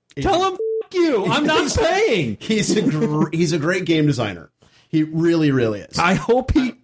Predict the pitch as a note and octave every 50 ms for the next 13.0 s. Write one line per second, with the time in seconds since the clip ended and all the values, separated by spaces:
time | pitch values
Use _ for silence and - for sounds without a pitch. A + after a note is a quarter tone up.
0 | _ _ - A#3 - - - A3 G#3 - - - F3+ D#3+ E3+ F3 E3+ G3+ A3+ G#3
1 | G3+ - G3+ F#3 E3 F3+ F3+ D3+ D#3 D#3+ - D3+ C3 A2+ - B2+ - - C3 A2+
2 | - - E3 - _ - D3 D3 E3 D#3+ D3+ - F3+ - - D3+ D#3 F3+ F3 -
3 | F3+ F#3 F#3 F3+ F#3 A#3 G#3 - D#3+ F#3+ G#3+ F#3 D3 G#3 G3+ G3+ F3+ D#3+ D#3+ D#3+
4 | D#3+ D#3 D3 C#3+ C#3+ D3 D3+ D3+ F3 G#3 B3 C4 - B3+ - - F3+ D#3 D3 C#3+
5 | C#3 B2+ C3 C3+ A2+ D#3 D3 D3 C#3 C#3+ C3+ C3 B2 A2+ A#2 A2+ A2 - A#2 G#2+
6 | A#2 A2+ A2 A2 A2 A#2 B2 B2 B2 A#2 G#2 F#2+ - E2+ D#2 - - _ _ _
7 | - G#2+ A2 B2 C#3+ - _ _ _ _ _ _ _ _ _ _ - D#3+ D3+ D3
8 | D#3 - D#3+ D#3+ D#3 D3+ D#3 - - E3 D#3 D#3+ D#3 D#3 D3+ - B2 C3+ C#3 C3+
9 | C3+ C3 C3 C3 B2+ A#2+ - _ _ _ _ _ _ - C#3+ B2 C#3+ C#3+ C3+ B2
10 | A2+ - D3+ D#3+ F3 F#3+ F#3 F3 C#3+ D#3 C#3 C#3+ C#3 C3+ C3+ C#3+ B2+ C3 C3 C3
11 | B2 C3 D3 D3 D3 C#3 C3+ C3 B2+ B2 B2 - B2+ A#2+ A#2+ - - F#3+ F#3 E3+
12 | D#3 D3 B2 B2+ B2 A#2+ G2+ C3 B2+ B2 A#2+ - - C3 A#2+ A#2+ A#2 A2+ -